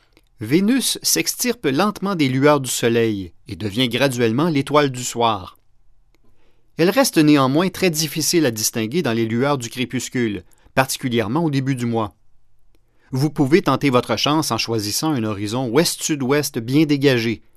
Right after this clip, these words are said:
où apparaît un petit point lumineux vingt à trente minutes après le coucher du soleil.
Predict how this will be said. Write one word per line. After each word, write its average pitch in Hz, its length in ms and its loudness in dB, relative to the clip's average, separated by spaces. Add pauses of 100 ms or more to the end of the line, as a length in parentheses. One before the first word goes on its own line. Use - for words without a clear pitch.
(400)
où 175 160 2
apparaît 240 420 0
un 131 160 0
petit 180 340 0
point 220 340 -4
lumineux 165 580 2
vingt 117 320 0
à 139 80 -2
trente 160 260 -2
minutes 147 300 0
après 139 220 -2
le 120 100 0
coucher 131 280 -4
du 120 120 -8
soleil. 104 520 -4